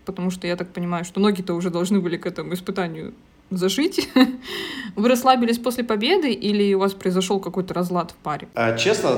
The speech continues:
Speaker 2: мне кажется, с моей стороны, конечно, разлада никакого не было. Может быть, Алина, да, там расстраивалась. Хотя после того, как выиграли, все было нормально. Суть была следующая, что Алина, она, э, естественно, справедливо рассчитывает на меня, как на человека, который должен хорошо справляться со всеми этими головоломками.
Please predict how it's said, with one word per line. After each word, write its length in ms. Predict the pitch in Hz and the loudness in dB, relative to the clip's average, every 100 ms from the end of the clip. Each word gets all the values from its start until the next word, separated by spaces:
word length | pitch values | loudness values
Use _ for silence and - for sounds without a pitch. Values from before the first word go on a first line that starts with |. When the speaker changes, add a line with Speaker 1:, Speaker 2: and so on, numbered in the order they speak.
| - | 0
Speaker 2:
мне 300 | 120 143 180 | 0 2 2
кажется, 380 | 127 123 117 98 | 2 0 -2 -6
с 60 | - | -4
моей 140 | 143 | -4
стороны, 300 | 180 131 151 | 0 0 0
конечно, 240 | 156 - 117 | 0 -2 -2
разлада 340 | 113 123 117 | -2 0 -2
никакого 320 | 113 - 120 | -4 0 0
не 180 | 117 180 | 2 0
было. 200 | 170 110 | 0 -2
Может 300 | 110 120 117 | -2 -4 -4
быть, 160 | 113 110 | -4 -4
Алина, 340 | 110 117 104 | -2 -2 -4
да, 140 | 107 | -6
там 280 | 98 92 95 | -6 -6 -6
расстраивалась. 760 | 107 - 131 180 131 101 - - | -8 -6 -4 -4 -4 -6 -8 -6
Хотя 240 | 120 117 - | -2 2 2
после 320 | 180 - 151 | 2 0 2
того, 140 | 156 147 | 2 2
как 200 | 143 143 | -2 0
выиграли, 420 | 202 202 156 135 | 0 0 -2 -2
все 880 | - 139 143 143 139 131 127 123 127 | -4 -2 0 0 -2 -2 -2 -4 -4
было 180 | 127 120 | -2 0
нормально. 640 | 113 110 143 208 151 120 | 0 0 0 0 -2 -2
Суть 280 | - - 180 | -2 0 2
была 200 | 165 160 | 6 6
следующая, 600 | 175 - 139 - - - - | 6 4 2 0 -2 -4 -6
что 760 | - 127 135 131 127 131 131 | -4 2 4 4 2 -2 -4
Алина, 640 | 120 117 139 226 196 139 120 | -2 0 2 2 2 2 0
она, 1300 | 120 147 175 156 135 - 127 117 113 113 113 110 - | 2 2 4 2 0 -2 0 2 2 2 0 -2 -4
э, 20 | |
естественно, 640 | 117 113 117 196 - 127 | -2 -2 4 4 4 -2
справедливо 680 | 117 135 131 131 127 175 175 | -2 0 0 0 0 0 2
рассчитывает 720 | 120 117 - 175 131 120 113 117 | 2 2 0 0 -2 -2 -2 -2
на 60 | |
меня, 580 | 117 117 127 202 202 98 | 0 2 2 2 0 0
как 240 | 131 135 131 | 0 -2 -2
на 80 | 120 | -4
человека, 420 | - 127 180 139 | -2 0 0 -2
который 440 | 120 - 156 143 | -4 -2 0 0
должен 420 | 117 127 147 135 | 0 0 0 -2
хорошо 440 | 113 110 107 - 139 | -4 -4 -4 -4 -6
справляться 520 | 135 107 107 131 131 | -4 -4 -2 -4 -4
со 60 | - | -8
всеми 300 | - 117 120 | -6 -6 -6
этими 260 | 117 110 | -6 -6
головоломками. 760 | 110 110 107 104 90 - 85 | -4 -4 -4 -4 -6 -8 -10